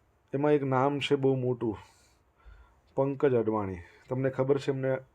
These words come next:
કેટલી વખત ચેમ્પિયન રહ્યા છે? આઈ બી એસ એફ ચેમ્પિયનશિપ કેટલી વખત જીતી છે? ખબર હોય તો કમેન્ટમાં લખો. સોશિયલ મીડિયાના માધ્યમથી મારી જોડે કનેક્ટ રહી શકો છો. મારું Insta આઈ ડી છે રાજેશ ડોટ આઈ ડોટ ભાસ્કર. મારું Facebook આઈ ડી છે આર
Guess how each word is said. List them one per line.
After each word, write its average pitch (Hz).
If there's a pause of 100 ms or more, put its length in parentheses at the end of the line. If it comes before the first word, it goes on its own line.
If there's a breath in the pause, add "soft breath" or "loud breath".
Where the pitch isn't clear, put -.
(140)
કેટલી 131
વખત 127
ચેમ્પિયન 123
રહ્યા 113
છે? 127
આઈ 110
બી 120
એસ 117
એફ 117
ચેમ્પિયનશિપ 117
કેટલી 120
વખત 117
જીતી 107
છે? 117 (640 soft breath)
ખબર 127
હોય 113
તો 113
કમેન્ટમાં 101
લખો. 85 (1600 loud breath)
સોશિયલ 139
મીડિયાના 131
માધ્યમથી 123
મારી 113
જોડે 110
કનેક્ટ 123
રહી 127
શકો 127
છો. 127
મારું 131
Insta 110
આઈ 107
ડી 110
છે 107
રાજેશ 101
ડોટ 107
આઈ 101
ડોટ 101
ભાસ્કર. 95 (500 soft breath)
મારું 113 (100)
Facebook 127
આઈ 110
ડી 110
છે 110
આર 110